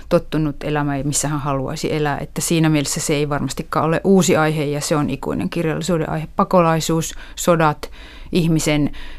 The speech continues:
semmoinen kiitävä hetki maan pinnalla, että, että sikäli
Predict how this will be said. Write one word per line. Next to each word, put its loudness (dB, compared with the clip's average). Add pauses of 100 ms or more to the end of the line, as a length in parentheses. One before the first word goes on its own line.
(140)
semmoinen 2
kiitävä 4
hetki 0
maan 2
pinnalla, 4
että, -2 (200)
että 0
sikäli 4